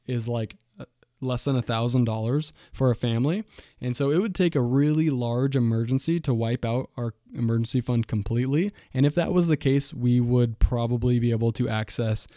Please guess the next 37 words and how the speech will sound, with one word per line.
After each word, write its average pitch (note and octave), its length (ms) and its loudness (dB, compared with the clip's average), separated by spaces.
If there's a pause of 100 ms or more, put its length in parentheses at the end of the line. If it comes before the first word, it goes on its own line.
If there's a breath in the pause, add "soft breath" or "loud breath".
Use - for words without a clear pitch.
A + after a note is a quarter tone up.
(140 loud breath)
some B2 200 0
of A#2+ 140 0
our, A2 340 -2
uh, A2 140 -8
additional A2+ 460 0
assets. A2 520 -2 (300 loud breath)
Um, G#2 400 0 (260)
I'll B2 140 0
bet A#2+ 220 0
it A#2+ 60 0
would A#2+ 120 0
take B2 200 0
a A#2 40 -4
little A#2 360 0
longer G#3+ 440 4 (120)
to C#3 140 2
access E3+ 360 -4
that, A#3 260 -4 (300 soft breath)
but C3+ 160 -8
we're C#3+ 180 2
really C#3 260 4
comfortable A#2+ 440 -2
having A2+ 280 0
ten A2+ 200 2
thousand A2 240 -4
dollars G#2+ 420 -2
liquid A2+ 340 0
cash A#2 360 -2
and A2+ 120 -2
putting A#2 260 4
the A2 100 -4
rest G#2+ 220 -6
of A#2+ 60 -2
that A2 140 -4
money A2 280 -2
to - 120 -10
work. G#2+ 400 -8